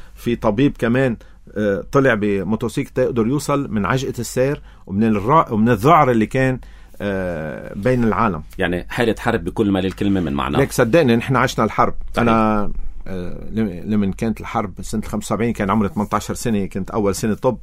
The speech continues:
Speaker 1: و-، وتابعنا الحرب لحد
Speaker 2: وبمنطقة
Speaker 1: سنة تسعين.
Speaker 2: كمان
Speaker 1: طبعًا
Speaker 2: منطقة
Speaker 1: ب-،
Speaker 2: ساخنة
Speaker 1: صح.
Speaker 2: جدًا.
Speaker 1: أنا
Speaker 2: نعم.
Speaker 1: كنا فرن الشباك وهيدا.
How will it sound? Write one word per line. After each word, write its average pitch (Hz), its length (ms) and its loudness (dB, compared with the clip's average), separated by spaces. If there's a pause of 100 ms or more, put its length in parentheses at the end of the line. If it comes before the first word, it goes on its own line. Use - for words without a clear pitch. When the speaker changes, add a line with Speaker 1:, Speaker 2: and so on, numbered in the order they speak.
(640)
Speaker 1:
و-، 98 500 0
وتابعنا 135 520 6
الحرب 139 400 4
لحد 113 160 2
Speaker 2:
وبمنطقة 107 520 6
Speaker 1:
سنة 104 140 6
تسعين. 107 240 4
Speaker 2:
كمان 117 240 4
Speaker 1:
طبعًا 139 280 6
Speaker 2:
منطقة 117 160 6
Speaker 1:
ب-، - 20 6
Speaker 2:
ساخنة 120 420 4
Speaker 1:
صح. 135 180 2
Speaker 2:
جدًا. 92 260 2 (180)
Speaker 1:
أنا 123 180 4
Speaker 2:
نعم. 101 140 4
Speaker 1:
كنا 120 160 4
فرن 110 220 0
الشباك 113 580 0
وهيدا. 98 300 -4